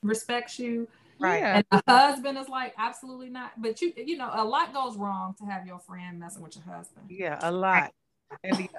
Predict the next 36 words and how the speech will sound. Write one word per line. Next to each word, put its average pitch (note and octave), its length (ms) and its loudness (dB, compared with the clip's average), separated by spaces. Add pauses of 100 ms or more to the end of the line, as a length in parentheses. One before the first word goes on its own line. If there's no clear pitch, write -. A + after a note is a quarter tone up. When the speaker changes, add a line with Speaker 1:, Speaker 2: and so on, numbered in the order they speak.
Speaker 2:
like F#3 220 -2
you A3 60 -4
said, G3+ 160 -8
it's F#3 100 -8
a F#3+ 40 -2
character F#3+ 440 -8
issue, F3 440 -8
but F3 140 -8
listen, A3 260 -2
Speaker 1:
And G#3+ 140 4
Speaker 2:
they G#3+ 40 6
Speaker 1:
it's - 180 2
not A#3 240 6
your, A#3+ 240 0
you, A3 180 -2
whether A3 280 2
you G#3+ 120 -2
let G#3+ 220 2
them C#4 120 2
stay G#3 260 -2
in G3+ 40 -2
your G3 140 -4
house F#3 240 -2
or - 60 -20
not. G3 160 0
Speaker 2:
Or G3+ 100 2
not, G3 240 2
it's G3+ 160 -2
gonna G3 240 2
happen. F#3 380 -2
So G3 80 2
quickly, G3 580 -2
to F3+ 80 -6
give F#3+ 180 -6
they G#3 140 -2
background, F3 680 -4